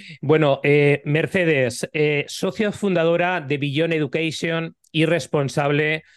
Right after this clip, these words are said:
de relaciones institucionales de la Fundación Repsol. Cuéntanos, ¿no? Porque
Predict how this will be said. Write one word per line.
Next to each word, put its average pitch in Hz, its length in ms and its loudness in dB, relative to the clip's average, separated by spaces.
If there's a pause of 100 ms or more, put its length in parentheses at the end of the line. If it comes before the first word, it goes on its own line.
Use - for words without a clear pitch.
(160)
de 160 120 -2
relaciones 151 580 0
institucionales 139 920 -2
de 135 80 -2
la 131 140 -4
Fundación 135 480 -2
Repsol. 117 500 -4 (680)
Cuéntanos, 175 680 0
¿no? 160 340 -2
Porque 135 760 -2